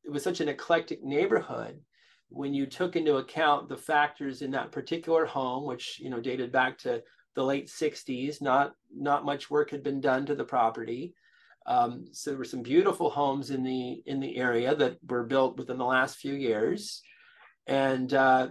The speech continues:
you know, yes, if you just kind of took into account all the homes that have sold in the neighborhood, it looked like that house was worth over a million three. But when you really dove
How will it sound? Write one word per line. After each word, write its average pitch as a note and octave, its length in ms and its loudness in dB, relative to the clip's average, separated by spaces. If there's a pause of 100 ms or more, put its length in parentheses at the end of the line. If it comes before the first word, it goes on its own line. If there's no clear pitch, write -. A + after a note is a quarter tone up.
(440)
you D3 140 0
know, C3+ 280 -2
yes, F3+ 340 2
if C#3+ 120 -6
you C#3+ 80 -2
just C#3+ 220 -4
kind D#3 180 0
of C3+ 140 0
took E3 260 -2
into D3 400 0
account C#3 460 0
all C3+ 180 4
the C#3+ 100 2
homes C#3+ 260 -2
that C#3+ 100 -6
have A#2+ 80 -6
sold C#3+ 420 2
in C3 80 2
the B2+ 60 0
neighborhood, C3+ 680 0 (400)
it C#3+ 140 -2
looked D3 180 2
like C3+ 180 2
that B2+ 160 2
house C#3+ 320 4
was - 180 -8
worth C3+ 340 0 (200)
over C#3 260 0
a C3 40 0
million C3+ 360 0
three. - 440 2 (640)
But A#2 280 -4
when C#3+ 140 0
you C#3 100 0
really E3 280 4
dove D3+ 400 6